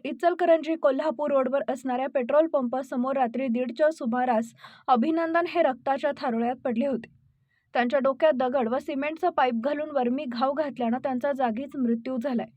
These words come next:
"तुमच्या मुलाला लगेचच आणून सोडतो," असं सांगून त्याला घरातून ते घेऊन गेले होते. मुलगा घरी परत न आल्यामुळं त्यांनी शोधाशोध केली असता रक्ताच्या थारोळ्यात रोडवर अभिनंदन पडले होते. त्यांच्या लहान भावानं याची माहिती पोलिसांना दिली.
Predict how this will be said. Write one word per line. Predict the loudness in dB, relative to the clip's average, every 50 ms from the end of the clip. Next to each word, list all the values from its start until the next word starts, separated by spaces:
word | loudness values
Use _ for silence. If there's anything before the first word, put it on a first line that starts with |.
| _ _ _ _ _ _ _ _ _ _ _ -4
"तुमच्या | -4 -2 0 2 4 4
मुलाला | 4 2 2 4 4 6 6 6
लगेचच | 6 4 4 2 0 0 0 -2 -2 -2
आणून | -2 -2 -2 -4 -4
सोडतो," | 0 2 2 2 2 2 0
असं | 0 0 0 0 -2 -2
सांगून | 0 0 0 0 0 0 -2 -2
त्याला | -2 0 0 0 -2
घरातून | -4 -4 -4 -2 -4 -4 -6 -8 -8
ते | -4 -4 -4
घेऊन | -2 -2 -2 0 -2 -2 -2
गेले | -4 -4 -2 -2
होते. | -2 -4 -4 -6 -8 -10 -10 _ _ _ _ _ _ -4
मुलगा | -4 -2 0 2 4 4
घरी | 4 2 -2 -2 -4 -2
परत | 0 2 2 2 2 2
न | 0 0
आल्यामुळं | 2 2 2 2 0 0 0 0 -2 -2 -2 -2
त्यांनी | -2 -2 -2 -4 -6
शोधाशोध | -4 -4 -2 -2 -2 -2 -2 -2 -4 -4 -4 -4 -4
केली | -4 -2 -2 -2
असता | -2 -4 -2 -2 -2 -2
रक्ताच्या | -2 -4 -6 -6 -4 -4 -2 0 2 0 0 0
थारोळ्यात | -2 -2 0 0 0 0 -2 -2
रोडवर | 0 0 0 0 0 -2 -2 -4 -2
अभिनंदन | -4 -4 -4 -4 -4 -6 -6 -6 -6 -8 -6
पडले | -4 -4 -2 0 0 0
होते. | -2 -2 -4 -8 -12 -16 _ _ _ _ _ _ _ _ _ _ _ _ _ -2
त्यांच्या | -2 -2 0 0 0 0 2
लहान | 2 2 2 2 2 0 0
भावानं | 0 0 0 0 -2 -2 -2 -2
याची | 0 0 0 0 -2 -2
माहिती | -2 0 0 0 -2 -4 -4 -4
पोलिसांना | -2 0 2 2 2 0 -2 -2 -4 -2 0 0 0
दिली. | 0 0 0 -2 -4